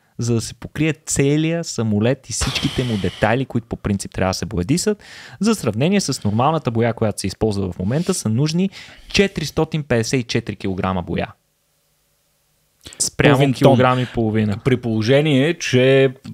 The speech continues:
Speaker 2: нали, като гледам технологията, всички сме гледали по Discovery или там, когато Discovery беше нещо, как се боядисват всъщност самолети, нали, това е с такова въздушно пръскане, със сигурност е оптимизирано и максимално икономично и въпреки това половин тон. На фона на кило и половина.
Speaker 1: Да,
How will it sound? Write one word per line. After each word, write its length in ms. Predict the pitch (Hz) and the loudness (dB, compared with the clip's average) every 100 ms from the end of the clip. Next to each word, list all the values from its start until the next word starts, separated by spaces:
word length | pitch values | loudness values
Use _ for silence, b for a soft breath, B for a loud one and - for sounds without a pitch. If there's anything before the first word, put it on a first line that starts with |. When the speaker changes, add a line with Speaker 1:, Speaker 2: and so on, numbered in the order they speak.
| - | -10
Speaker 2:
нали, 400 | 110 104 110 110 | -4 2 2 2
като 160 | 113 104 | 0 2
гледам 600 | 113 113 107 98 98 92 | 4 4 2 0 -4 -4
технологията, 920 | - 101 98 98 92 90 107 117 123 117 | -4 -2 0 0 0 -2 0 2 4 2
всички 240 | 113 101 | -2 -2
сме 140 | 110 87 | 0 2
гледали 220 | 87 82 | 0 0
по 280 | - 82 80 | -2 -4 -4
Discovery 480 | 78 - 85 73 | -6 -4 -2 -2
или 140 | 73 71 | -4 -8
там, 160 | 73 | -10
когато 320 | 73 - 71 76 | -12 -10 -12 -10
Discovery 400 | 76 - - 73 | -12 -12 -14 -14
беше 260 | - - | -12 -10
нещо, 280 | 78 80 - | -8 -8 -10
как 160 | - 90 | -6 -2
се 100 | 95 | -2
боядисват 440 | 80 80 - 76 | -2 -6 -6 -8
всъщност 320 | - 85 - | -6 -6 -6
самолети, 640 | - 78 87 117 123 120 117 - | -4 -2 0 0 0 -2 -4 -4
нали, 160 | 98 | -4
това 180 | 87 85 | -4 -4
е 40 | 78 | -6
с 120 | - | -8
такова 200 | - 71 | -10 -8
въздушно 420 | 85 82 113 127 | -8 -4 -2 -2
пръскане, 960 | 113 104 - - 107 107 104 104 101 98 | 0 -4 -2 0 0 2 0 2 0 -2
със 160 | - | -4
сигурност 560 | - 127 117 113 113 - | -2 0 2 2 0 0
е 80 | 98 | -2
оптимизирано 640 | 90 - 92 90 110 101 | -2 -2 -2 0 0 0
и 40 | |
максимално 480 | 85 - - 110 135 | -2 -4 0 0 0
икономично 440 | 135 139 135 139 143 | 0 0 0 0 -2
и 40 | |
въпреки 260 | 143 143 135 | -2 -4 -2
това 120 | 151 | -2
половин 360 | - 123 120 | 0 0 0
тон. 260 | 110 78 64 B B B B B B _ | 0 -2 -6 B B B B B B _
На 120 | 98 | -2
фона 240 | - 127 | 2 2
на 80 | 127 | 2
кило 260 | 117 107 104 | 0 2 2
и 40 | |
половина. 400 | 95 92 87 78 71 B B B | 2 -2 -2 -4 -6 B B B
Speaker 1:
Да, 360 | 135 170 156 | 2 2 2